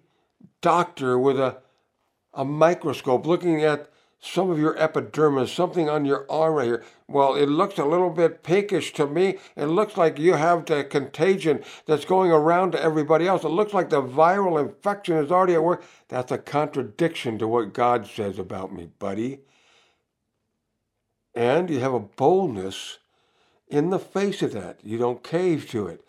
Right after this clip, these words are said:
You don't surrender to it. You don't acquiesce, and you don't accept it. And then verse eighteen says, "Fear cannot coexist in this love realm." The perfect love union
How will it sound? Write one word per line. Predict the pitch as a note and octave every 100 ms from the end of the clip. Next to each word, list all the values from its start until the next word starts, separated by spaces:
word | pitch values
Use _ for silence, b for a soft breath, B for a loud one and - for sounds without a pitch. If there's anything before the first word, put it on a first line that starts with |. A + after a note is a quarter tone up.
| b b b
You | A#2
don't | B2 B2
surrender | - C#3+ D3 F#3 G3 E3 B2+
to | - A2
it. | F2+
You | G#2 C3
don't | C#3
acquiesce, | D3+ D#3+ E3+ F3 F3+ F#3+ - B B
and | A#2+ A#2+
you |
don't | C3 D3
accept | D3 - E3+ E3+
it. | A2+ G2+ b b b
And | D#3
then | D3+
verse | D3+ F#3+ G3
eighteen | F3+ F#3 G#3
says, | F#3 D3+
"Fear | - F#3+ A3 G#3+
cannot | D#3+ D3+ F#3 F#3
coexist | - F3+ E3+ A2+ G#2 F3 D3 - - b b b
in | E3+ D#3
this | D#3 D#3+ C3+
love | D3 F3 C3
realm." | A#2 G2 E2+ F2 _ _ _ _ _ -
The | C#3
perfect | - - F3+ G3 - F#3+ -
love | B2 C#3 E3 D3+ A#2+
union | B2 B2 C3 E3+ E3